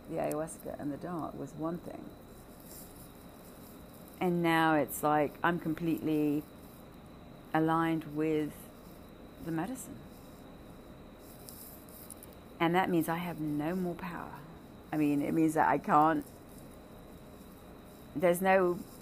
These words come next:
mechanism to invent a person, or I've just seen too much. You've just, once you've seen the whole thing, it's like, oh my God, you know, it was all an invention. And also, once you're loved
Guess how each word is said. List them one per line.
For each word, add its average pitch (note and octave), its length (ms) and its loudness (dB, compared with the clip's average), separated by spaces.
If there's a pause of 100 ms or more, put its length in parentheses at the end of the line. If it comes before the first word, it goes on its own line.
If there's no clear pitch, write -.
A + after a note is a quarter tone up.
(120)
mechanism E3+ 680 2
to D#3+ 120 0
invent F3 540 2
a - 60 4
person, E3 960 6
or D3+ 220 2
I've E3+ 140 4
just - 260 0
seen F#3 240 2
too F3 200 0
much. G3 260 0
You've E3 180 -2
just, - 320 -6 (540)
once A3 220 2
you've C4 100 2
seen G#3 280 2
the G3 100 8
whole F3 540 8 (180)
thing, D3 360 6
it's D3+ 200 -2
like, D#3 240 6 (960)
oh G3+ 140 6
my F3 200 2
God, E3 420 0
you D#3+ 80 -2
know, C3+ 160 0
it C3+ 160 0
was E3+ 200 -4
all F3+ 180 6
an F3+ 100 6
invention. F3+ 720 -2 (1800)
And G3 280 6
also, B3 360 2
once F#3+ 260 2
you're F3 160 4
loved F3+ 600 0